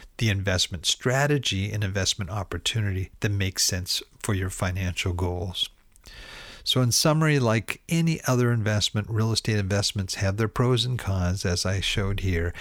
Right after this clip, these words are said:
As you can see, it is crucial to consider the things just mentioned before you move on to serious investments. However, it is always advised to consult with an expert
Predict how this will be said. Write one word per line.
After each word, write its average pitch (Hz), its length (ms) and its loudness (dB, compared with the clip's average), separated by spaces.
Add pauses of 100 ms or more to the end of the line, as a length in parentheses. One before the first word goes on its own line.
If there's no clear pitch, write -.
(280)
As 104 220 2
you 110 80 0
can 107 160 0
see, 90 360 -2 (340)
it 110 140 4
is 107 160 2
crucial 151 460 0
to 117 80 0
consider 101 520 2
the 92 140 -2
things 101 460 0
just 113 360 0
mentioned 101 440 -2 (400)
before 139 440 2
you 127 140 4
move 95 260 2
on 87 280 2
to 95 100 0
serious 90 540 0
investments. - 720 -4 (140)
However, 110 500 2 (440)
it 117 140 2
is 107 240 2
always 135 460 2
advised 95 680 0 (300)
to - 140 -4
consult 104 420 2
with 123 160 2
an 147 120 0
expert 98 500 -2